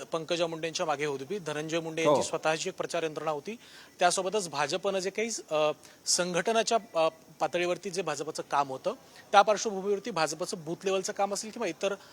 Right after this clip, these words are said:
Speaker 1: महत्त्वाच्या गोष्टी असतील, अ, प्रभाव जरी कोणी निर्माण केला तरी मतदारांना बूथपर्यंत खेचून आणणं,
Speaker 2: हो.
Speaker 1: त्यांच्याकडनं, कडून मतदान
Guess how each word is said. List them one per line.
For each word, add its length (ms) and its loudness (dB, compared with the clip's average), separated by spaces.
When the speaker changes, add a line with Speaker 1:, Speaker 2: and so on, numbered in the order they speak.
Speaker 1:
महत्त्वाच्या 460 0
गोष्टी 240 -8
असतील, 240 -10
अ, 280 4
प्रभाव 320 8
जरी 160 4
कोणी 200 -2
निर्माण 360 2
केला 140 2
तरी 120 0
मतदारांना 540 2
बूथपर्यंत 420 -4
खेचून 320 -2
आणणं, 240 -2
Speaker 2:
हो. 200 4
Speaker 1:
त्यांच्याकडनं, 520 -2
कडून 280 -4
मतदान 400 0